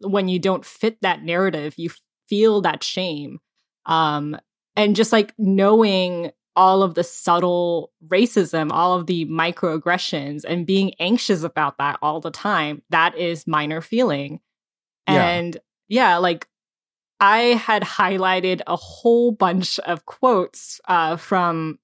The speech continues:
Speaker 1: just, like, that one essay. I think it was the first essay, uh, where she just dives into, uh, it dives into, like, what the microaggressions that Asian Americans are feeling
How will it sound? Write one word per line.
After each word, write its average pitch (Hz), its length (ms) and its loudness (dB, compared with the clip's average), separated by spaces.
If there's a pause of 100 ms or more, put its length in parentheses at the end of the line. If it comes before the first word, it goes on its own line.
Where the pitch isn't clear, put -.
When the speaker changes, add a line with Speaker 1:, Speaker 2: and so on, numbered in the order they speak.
Speaker 1:
just, - 320 -2
like, 185 180 0
that 175 220 0
one 175 280 0
essay. 175 420 -2
I 202 120 -2
think 381 200 -4
it 339 100 4
was 233 160 2
the 175 80 -4
first 147 320 -8
essay, 143 460 -8 (440)
uh, 170 200 2
where 180 220 2
she 202 180 0
just 180 320 -2
dives 165 520 2
into, 156 840 -2 (460)
uh, 151 220 0 (800)
it 214 160 2
dives 190 320 4
into, 180 220 -2
like, 160 220 -2
what 170 680 -2 (260)
the 185 240 0
microaggressions 160 1040 -2
that 147 240 -2
Asian 165 260 -2
Americans 147 640 -4
are 160 160 -6
feeling 151 520 -2